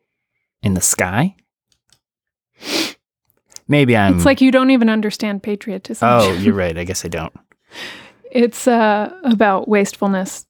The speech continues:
Speaker 2: destruction, and spectacle.
Speaker 1: <laughs> Now you're talking.
Speaker 2: I do actually love fireworks, though.
Speaker 1: Yeah.
Speaker 2: I mean
Speaker 1: Fireworks, flyovers.
Speaker 2: Yeah, I don't know what this, I gotta do some,
Speaker 1: <laughs>
Speaker 2: that's what I'm gonna do on July fourth, is do some deep thinking about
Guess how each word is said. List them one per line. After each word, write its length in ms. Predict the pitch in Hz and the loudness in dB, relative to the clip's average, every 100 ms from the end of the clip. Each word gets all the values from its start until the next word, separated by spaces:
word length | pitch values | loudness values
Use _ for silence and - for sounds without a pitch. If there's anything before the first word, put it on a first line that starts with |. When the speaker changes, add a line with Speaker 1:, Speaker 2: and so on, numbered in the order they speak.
| - | -16
Speaker 2:
destruction, 760 | 247 - - 185 - 196 196 | -12 -6 -2 -2 -2 -8 -8
and 200 | 220 240 | -6 -4
spectacle. 640 | 220 - 214 - - 233 - - | -4 -6 -8 -10 -12 -16 -10 -6
Speaker 1:
<laughs> 440 | - - - - - _ _ _ _ _ _ _ _ - - _ _ - _ _ _ - - - | -2 0 0 -2 -4 _ _ _ _ _ _ _ _ -20 -20 _ _ -20 _ _ _ -20 -20 -10
Now 300 | 101 92 85 | -6 -4 -4
you're 140 | 80 | -4
talking. 420 | 80 69 - 65 57 _ _ _ - _ _ _ | -6 -8 -10 -14 -18 _ _ _ -20 _ _ _
Speaker 2:
I 120 | - | -6
do 160 | 240 240 | -2 0
actually 300 | 190 - 214 | -2 -6 -12
love 180 | - 220 | -10 -12
fireworks, 460 | - - 247 247 - | -12 -14 -14 -14 -4
though. 100 | 139 | -2
Speaker 1:
Yeah. 200 | 196 - _ | -2 -6 _
Speaker 2:
I 120 | 247 | -8
mean 220 | 220 208 - | -6 -6 -4
Speaker 1:
Fireworks, 600 | 120 127 131 131 - - | 0 2 2 2 -2 -8
flyovers. 800 | - 110 107 117 117 120 120 - _ _ _ - 101 _ _ _ _ _ _ _ _ _ _ _ _ _ _ _ | -2 2 2 2 2 0 -4 -14 _ _ _ -20 -20 _ _ _ _ _ _ _ _ _ _ _ _ _ _ _
Speaker 2:
Yeah, 200 | 247 262 | -2 2
I 60 | 254 | 4
don't 140 | 294 | 2
know 100 | 311 | 2
what 140 | 262 226 | 0 -4
this, 160 | 214 - | -8 -4
I 100 | 240 | -2
gotta 160 | 262 | 0
do 60 | 247 | 0
some, 440 | 233 220 220 208 - | 0 -2 -4 -8 -8
Speaker 1:
<laughs> 40 | |
Speaker 2:
that's 260 | 240 302 302 | -2 0 2
what 100 | 349 | 0
I'm 160 | 233 | 2
gonna 180 | 226 226 | 0 0
do 140 | 226 226 | 0 0
on 100 | 196 | 0
July 340 | - 233 214 | -4 -6 -6
fourth, 220 | - 214 | -2 -2
is 140 | 214 196 | 0 0
do 100 | 220 | 0
some 180 | 220 208 | 2 0
deep 240 | 214 214 | -2 -6
thinking 380 | - 196 202 202 | -4 -4 -2 -4
about 400 | 202 - - - | -4 -2 0 0